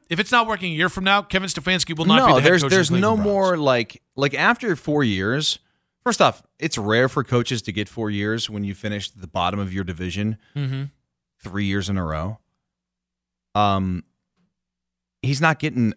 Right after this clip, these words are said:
Speaker 2: a fifth year.
Speaker 1: And even if he did, why isn't this year the logical place for him to not be the play caller? Because we've already talked about, we heard from Deshaun Watson and Kevin Stefanski, they're gonna rework the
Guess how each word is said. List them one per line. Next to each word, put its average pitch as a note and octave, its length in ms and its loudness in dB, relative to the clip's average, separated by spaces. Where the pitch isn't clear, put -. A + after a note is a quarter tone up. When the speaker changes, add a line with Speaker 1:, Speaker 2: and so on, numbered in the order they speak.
Speaker 2:
a G2 80 -6
fifth - 280 -6
year. F#2+ 320 -6
Speaker 1:
And C#3 520 -2
even G#3 220 -2
if A3 100 -2
he G3 100 -2
did, C#3 500 -2
why F3+ 220 4
isn't A#3+ 280 -2
this F3+ 240 0
year F#3+ 140 0
the F3 120 0
logical D#3+ 500 0
place D#3+ 560 -2
for - 260 -4
him E3 160 0
to D#3 80 0
not D#3+ 220 2
be D#3+ 80 -4
the D3+ 60 -8
play G3 200 -4
caller? E2 320 -12
Because F3+ 460 0
we've F#3+ 200 0
already A3 220 2
talked G3+ 340 2
about, D3 240 2
we D#3+ 100 -2
heard F#3+ 180 2
from F3+ 220 -2
Deshaun E3+ 380 2
Watson E3 340 0
and E3+ 160 2
Kevin D#3+ 220 -2
Stefanski, D3+ 640 -2
they're E3 140 2
gonna G#3+ 160 2
rework F#3 380 0
the D3+ 140 0